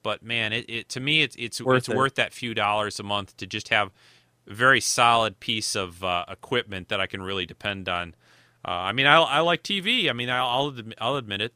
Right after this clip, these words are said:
Speaker 1: There's a lot of stuff I, that's good on to watch, and, uh,
Speaker 2: Yeah.
Speaker 1: and it makes it so much nicer to use or to watch it that way than the old-fashioned ways with videotapes and, uh,
Speaker 2: I agree. I
Speaker 1: oh,
Speaker 2: agree.
Speaker 1: God.
Speaker 2: And it s-,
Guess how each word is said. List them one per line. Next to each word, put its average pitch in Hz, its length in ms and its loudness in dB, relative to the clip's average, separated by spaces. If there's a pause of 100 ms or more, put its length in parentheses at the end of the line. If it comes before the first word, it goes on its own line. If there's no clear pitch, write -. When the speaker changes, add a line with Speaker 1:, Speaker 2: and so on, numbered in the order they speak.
Speaker 1:
There's 104 160 -6
a 113 60 -2
lot 120 140 2
of 117 60 -4
stuff - 240 -4
I, 110 220 0
that's 110 220 -10
good 131 200 -2
on 107 180 2
to 107 100 -14
watch, 113 420 -2
and, 98 240 -8
uh, 92 140 0 (400)
Speaker 2:
Yeah. 107 60 -18 (440)
Speaker 1:
and 120 140 -2
it 117 80 -6
makes 131 240 2
it 131 100 -8
so 131 180 -2
much 135 280 -6
nicer 113 340 -6
to - 140 -14
use 95 420 -12 (180)
or 90 120 -12
to - 160 -8
watch 104 300 0
it 95 120 -6
that 98 240 -4
way 85 180 -8
than 87 220 -10 (400)
the 95 140 -4
old-fashioned 98 640 -2
ways 95 280 -4
with 85 280 -14
videotapes 101 880 -2
and, 82 300 -12
uh, - 20 -4
Speaker 2:
I 143 120 2
agree. 131 500 2 (100)
I 156 200 2
Speaker 1:
oh, 117 80 0
Speaker 2:
agree. 123 220 2
Speaker 1:
God. 101 200 6
Speaker 2:
And 170 60 6
it 170 80 0
s-, - 200 -4